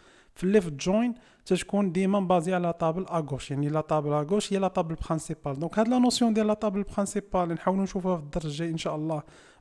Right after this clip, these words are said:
باش نفرقوا ما بين الليفت جوين و، آه،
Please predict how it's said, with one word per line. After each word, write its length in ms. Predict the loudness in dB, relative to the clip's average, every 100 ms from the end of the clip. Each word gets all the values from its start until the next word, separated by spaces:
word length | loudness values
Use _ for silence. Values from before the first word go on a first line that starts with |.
| 0
باش 100 | 0
نفرقوا 460 | 4 2 2 0
ما 100 | 0
بين 180 | 0 -2
الليفت 300 | -2 -4 -4
جوين 300 | -2 0 0 -4 -20 -20 _ -4
و، 220 | 0 0 -2 -14 _ -10
آه، 840 | -2 0 0 -2 -4 -6 -6 -10